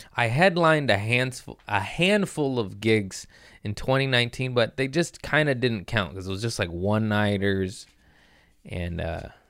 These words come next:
and it wasn't until twenty twenty to where I really started doing clubs. Just took a global pandemic and every other comedian being afraid for their life.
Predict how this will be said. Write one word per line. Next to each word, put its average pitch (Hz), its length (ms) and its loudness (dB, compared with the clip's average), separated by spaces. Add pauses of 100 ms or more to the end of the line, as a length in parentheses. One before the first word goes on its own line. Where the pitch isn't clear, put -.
(840)
and 87 300 -6
it 87 80 -4
wasn't 101 400 0
until 95 140 -2
twenty 101 420 -4
twenty 92 460 -6
to 85 120 -10
where 85 240 -8
I 87 60 -8
really 87 460 -6
started 85 580 -8 (720)
doing 95 360 -4
clubs. 92 680 -6 (1080)
Just - 260 -8
took 127 220 -2
a 110 40 -6
global 117 440 4
pandemic 101 760 2
and 87 160 -8
every 92 300 -2
other 92 200 0
comedian 92 640 -4
being 92 280 -4
afraid 87 420 -8
for 85 220 -10
their 80 180 -12
life. - 380 -16